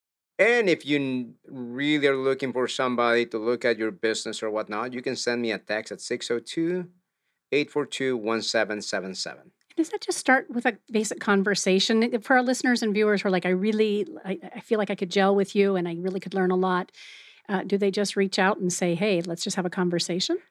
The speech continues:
Speaker 1: Yeah, absolutely. What we can do is if just, uh, you know, if, whether you send me a text or through social media, we'll send you a link so we can do a, a discovery call,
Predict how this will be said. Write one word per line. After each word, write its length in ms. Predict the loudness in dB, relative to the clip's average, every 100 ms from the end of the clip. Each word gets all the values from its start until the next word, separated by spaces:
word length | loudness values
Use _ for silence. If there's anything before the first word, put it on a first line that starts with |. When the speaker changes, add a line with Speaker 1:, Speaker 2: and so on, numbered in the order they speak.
| 2
Speaker 1:
Yeah, 240 | 4 4
absolutely. 600 | 2 0 0 2 2 2
What 140 | 0 0
we 120 | -2
can 220 | -2 -2 2
do 220 | 2 4
is 360 | 4 2 0
if 120 | -4 -8 -18 _
just, 300 | -8 -2 2
uh, 400 | 4 4 2 0
you 120 | 0
know, 60 | -2
if, 520 | -4 -6 -8 -10 -4
whether 180 | 2 2
you 120 | 2
send 200 | 0 0
me 60 | 0
a 60 |
text 300 | 2 2 2
or 80 | -2
through 140 | -8 -4
social 360 | -2 -2 -2
media, 440 | 0 0 2 2 2
we'll 200 | 0 -2
send 260 | 0 0
you 120 | 2 2
a 40 |
link 380 | 2 0 0 -2
so 160 | -4 -4
we 100 | -4
can 280 | -6 -6 -6
do 200 | -2 0
a, 600 | 2 0 0 -2 -2 -6 -10 _ _ _ _ _ _ _
a 280 | -14 -8 -8
discovery 520 | -6 -4 0 0 -2
call, 320 | -6 -12 -14